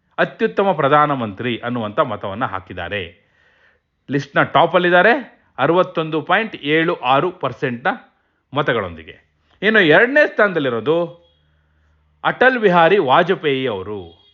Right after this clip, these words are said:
ಅವರಿಗೆ ಸರಾಸರಿ ನಲವತ್ತೆಂಟು ಪಾಯಿಂಟ್ ಒಂದು ಐದು ಪರ್ಸೆಂಟ್ ಜನರು ಅತ್ಯುತ್ತಮ ಪ್ರಧಾನಮಂತ್ರಿ ಅನ್ನುವಂಥ ಮತವನ್ನು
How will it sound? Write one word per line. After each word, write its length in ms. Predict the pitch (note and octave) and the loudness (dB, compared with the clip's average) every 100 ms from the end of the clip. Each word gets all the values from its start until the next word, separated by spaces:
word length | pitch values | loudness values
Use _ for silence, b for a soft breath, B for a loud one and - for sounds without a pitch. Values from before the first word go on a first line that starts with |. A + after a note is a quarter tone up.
| - | -2
ಅವರಿಗೆ 460 | F3 B3 G#3 D3 F3 F#3+ - _ _ _ _ _ _ | 2 2 0 0 2 0 -4 _ _ _ _ _ _
ಸರಾಸರಿ 560 | F3 G#3 A3+ G#3 A#3+ B3+ B3 _ C#3+ | 2 4 4 2 -2 -4 -8 _ -4
ನಲವತ್ತೆಂಟು 720 | E3 A3 A3 - G3+ A#3 G#3+ C4 - F3 | 0 2 0 -2 -4 -4 -4 -4 -2 0
ಪಾಯಿಂಟ್ 340 | F3+ F#3+ - - _ A#2+ E3+ | 0 -2 -12 -20 _ -4 -4
ಒಂದು 220 | A3 A#3 G3+ D3 F3 | -2 -2 -2 -2 -4
ಐದು 180 | F3 E3 | -4 -4
ಪರ್ಸೆಂಟ್ 340 | C3+ A#2 C#3+ A2 | -8 -8 -10 -8
ಜನರು 260 | A#2 C3 G3+ - _ _ _ _ | -8 -4 -4 -4 _ _ _ _
ಅತ್ಯುತ್ತಮ 560 | E3 E3 - F#3+ F#3+ F3+ D3 | -8 -8 -8 -6 -2 -2 -2
ಪ್ರಧಾನಮಂತ್ರಿ 680 | C3 C3 C3 A2+ G2 C3+ C#3 A#2+ | 0 0 0 -6 -8 -10 -10 -8
ಅನ್ನುವಂಥ 300 | A#2+ G2 C3 G2+ | -8 -8 -8 -10
ಮತವನ್ನು 320 | F#2+ F#2 | -12 -14